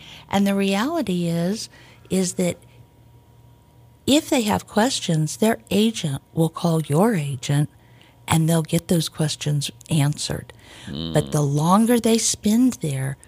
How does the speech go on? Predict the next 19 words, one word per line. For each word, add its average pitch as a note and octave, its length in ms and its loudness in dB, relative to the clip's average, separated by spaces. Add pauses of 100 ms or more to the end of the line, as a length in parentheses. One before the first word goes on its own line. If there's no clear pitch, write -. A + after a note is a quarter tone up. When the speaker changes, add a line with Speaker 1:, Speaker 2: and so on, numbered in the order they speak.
(540)
Speaker 1:
that's G3 300 0
a G#3 40 2
great D#3+ 600 -2
buying D3 440 0
sign. - 460 -8 (380)
The - 100 -10
more D#3 220 0
Speaker 2:
Cool. - 280 -10
Speaker 1:
comfortable F3 540 0
they're E3+ 180 -2
feeling, D3+ 600 -6
the D3 100 -4
more D#3 240 0
they're D3+ 220 -2
imagining D#3+ 920 -2
themselves F3 720 -4
and A3 120 2
their A3+ 120 0
family E3 640 -4